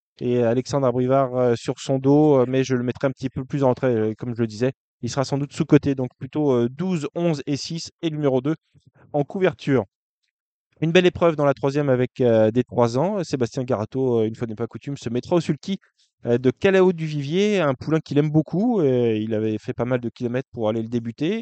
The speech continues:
et il est, il jouit d'une belle estime au, au sein de l'écurie. Il a ensuite brillé avec, euh, David Becker. Là, c'est l'heure de la, la rentrée des classes déjà pour ce Calao du Vivier, un fils de, de Follow You,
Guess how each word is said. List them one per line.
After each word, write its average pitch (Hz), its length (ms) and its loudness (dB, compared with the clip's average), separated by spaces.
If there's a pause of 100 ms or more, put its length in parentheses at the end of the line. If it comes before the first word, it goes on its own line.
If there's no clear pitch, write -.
et 117 320 -2
il 110 180 -6
est, 110 240 -2 (460)
il 113 260 -8
jouit 117 140 -12
d'une 127 220 -6
belle 151 100 2
estime 156 300 0
au, 135 180 8
au 135 80 4
sein 147 160 0
de 143 60 -2
l'écurie. 139 380 -2
Il 185 80 -2
a 170 40 2
ensuite 135 220 -6
brillé 139 240 -2
avec, 131 240 2
euh, 123 100 2
David 131 240 -2
Becker. 131 380 0
Là, 139 80 -2
c'est 131 140 -4
l'heure 135 120 2
de 135 80 2
la, 113 280 4 (380)
la 123 120 0
rentrée 151 260 4
des 160 120 4
classes 160 220 4
déjà 143 220 2
pour 139 160 -6
ce - 120 -6
Calao 160 280 4
du 135 140 -2
Vivier, 131 260 0
un 139 60 2
fils 131 180 -8
de, 120 160 6
de 117 140 2
Follow 139 260 4
You, 143 160 0